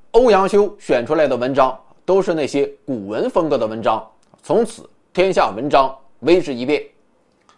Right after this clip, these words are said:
除了主考官这个身份之外，对于古文运动的成功，欧阳修还有另一大原因，这就是他文坛领袖的地位。可以这么说，欧阳修就是当时文人的偶像。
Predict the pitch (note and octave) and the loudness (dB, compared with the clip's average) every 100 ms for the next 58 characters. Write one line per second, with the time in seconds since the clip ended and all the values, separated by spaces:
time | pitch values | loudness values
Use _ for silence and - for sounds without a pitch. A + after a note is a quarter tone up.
0 | _ _ _ _ _ _ _ - B3+ C4+ | _ _ _ _ _ _ _ 0 6 6
1 | B3 B3+ D#3+ D#3+ G3+ G3+ - D#3+ E3+ F#3 | 6 2 4 6 4 2 -4 -2 2 0
2 | F3+ D#3 F3+ - - - _ _ - F#3+ | 0 2 2 0 -8 -20 _ _ 0 2
3 | F3+ G3+ B2 A2+ C#3 G#3+ G3 F#3+ C3+ D3+ | 4 0 -4 -2 -2 0 -2 -2 -2 -4
4 | D#3 D#3+ D#3 - - - _ _ D#3+ D#3+ | 0 2 2 -2 -20 -20 _ _ 0 0
5 | D3+ - D3 - _ _ _ C3 C3+ F2+ | 2 0 -2 -6 _ _ _ -4 -2 0
6 | G3+ B3 B2+ A2+ G#2 G#2+ A2 A2 _ _ | 0 0 0 -2 -4 -8 -8 -12 _ _
7 | _ _ _ _ _ G#3+ E3 D3 C#3+ C#3+ | _ _ _ _ _ 0 2 0 0 2
8 | C3+ - - - - D3 A3+ G#3+ - D#3 | 2 -2 -18 -20 -2 0 0 0 0 0
9 | B2+ G2+ F#3 D3 A#2 A3 C3+ F2+ _ _ | -4 -6 -4 -2 -2 -2 -4 -6 _ _
10 | _ _ _ _ _ _ _ _ - C#4+ | _ _ _ _ _ _ _ _ 0 2
11 | A#3 A#3 D3+ D3+ - - G3+ F3+ F3 F3+ | 2 0 0 -2 -2 0 2 4 2 0
12 | F3+ G3 C#3 - F#3+ F#3+ B2+ C#3 - A2 | -2 -4 -2 2 2 2 -2 -10 -10 -2
13 | C3 G3+ F#3+ F3 A#2 G2+ D#3+ - | 2 2 2 0 -4 -4 -2 -2